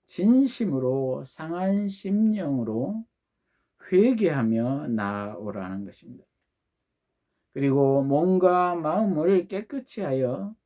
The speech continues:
선한 행실을 하며 공의를 추구하며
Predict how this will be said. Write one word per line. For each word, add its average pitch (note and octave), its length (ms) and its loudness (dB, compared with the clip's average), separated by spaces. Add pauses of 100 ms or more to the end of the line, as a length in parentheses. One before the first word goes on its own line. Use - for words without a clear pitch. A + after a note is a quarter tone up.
(560)
선한 F#3 720 4
행실을 F#3 680 0
하며 F3+ 600 -2
공의를 G3 880 4
추구하며 D3+ 920 -8